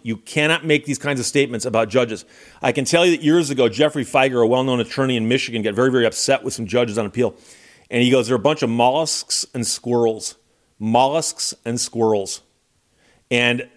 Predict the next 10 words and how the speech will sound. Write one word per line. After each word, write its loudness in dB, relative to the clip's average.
a 4
lot 4
of -4
people -2
got 0
bent 0
out 0
of -4
shape. -4
And 0